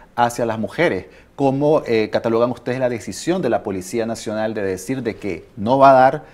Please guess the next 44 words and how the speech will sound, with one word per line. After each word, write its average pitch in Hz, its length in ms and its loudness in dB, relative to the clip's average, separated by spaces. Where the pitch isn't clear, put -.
eh, 92 200 -6
no 104 140 -4
solo 135 380 4
esa, 117 500 4
es-, 110 300 -4
ese 123 280 -4
permiso - 960 -2
para 104 180 0
hacer - 140 -6
la 120 80 -2
manifestación, 139 560 -6
sino 123 320 -2
que 135 140 -2
otras, 143 360 0
eh, 101 420 -2
posibilidades 107 560 -2
de 139 120 -2
que 110 100 -4
no 110 80 -2
hayan 131 180 0
nuevas 120 220 0
manifestaciones, 139 640 -6
que 107 160 -4
ya 101 160 2
las 139 140 2
habían 147 340 0
prohibido 143 440 0
el 127 60 -4
veintinueve 107 500 -6
de 117 80 -4
septiembre 135 500 -6
a - 20 -4
través 95 220 -4
de 113 60 -6
un 123 80 -6
comunicado, 135 680 -4
y 156 80 -2
que - 80 2
además 160 260 0
acusa 185 440 -2
directamente 135 640 -4
a 113 40 -4
quienes 104 220 -6
pidieron 139 640 -2